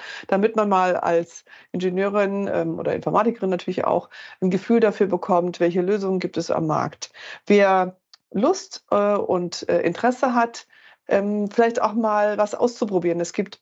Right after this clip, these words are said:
sehr, sehr viele Tools frei verfügbar, mit denen Sie eben tatsächlich K I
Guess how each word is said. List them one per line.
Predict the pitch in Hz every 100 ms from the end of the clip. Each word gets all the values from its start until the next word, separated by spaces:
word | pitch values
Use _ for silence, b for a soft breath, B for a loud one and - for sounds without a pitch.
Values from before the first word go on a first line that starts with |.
| _
sehr, | 185 175 180 247 277
sehr | 240 247
viele | 247 226 208
Tools | 202 - 180 175 175 - -
frei | - - 190 254
verfügbar, | 269 254 254 214 202 - 156 160 185 B B B
mit | 196 190
denen | 202 196 190
Sie | 180 185
eben | 190 190 185
tatsächlich | - 180 202 202 190 -
K | - 185
I | - 190 185